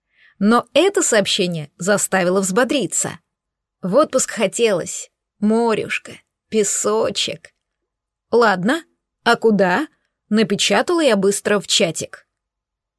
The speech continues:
«Мы пока не знаем», тут же выскочил ответ от Нильды.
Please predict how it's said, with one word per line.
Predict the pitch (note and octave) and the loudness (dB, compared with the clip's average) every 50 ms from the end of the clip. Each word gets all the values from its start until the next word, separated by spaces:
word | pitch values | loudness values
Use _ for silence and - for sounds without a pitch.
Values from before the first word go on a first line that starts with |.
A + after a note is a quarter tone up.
| _ _ _ | _ _ _
«Мы | - B3 A#3+ A#3+ A#3+ G#3+ | -2 0 2 4 4 4
пока | - F4+ F4+ F#4+ F4+ | 2 0 0 0 0
не | E4+ F4+ E4+ | 0 0 0
знаем», | C#4 A3+ A3 G3 F3+ F#3 F3+ F3+ F3+ - - _ _ _ _ _ _ _ _ _ | 0 0 0 0 0 -2 -4 -4 -6 -8 -12 _ _ _ _ _ _ _ _ _
тут | G3 G#3+ G#3+ | 0 2 2
же | G3+ A3+ A3 | 2 2 2
выскочил | G#3+ G3+ - G#3+ G3 - G#3 F#3+ | 2 2 0 0 0 2 2 2
ответ | F#3+ F#3 - C4 D#4+ E4 - - | 2 2 0 -2 -2 -2 -2 -2
от | C4+ C4+ - - | -4 -4 -2 -2
Нильды. | A#3+ A3+ G#3+ G3 F#3 D#3+ E3+ E3+ D#3 D#3 - | 0 0 2 0 0 -2 -2 -4 -4 -6 -10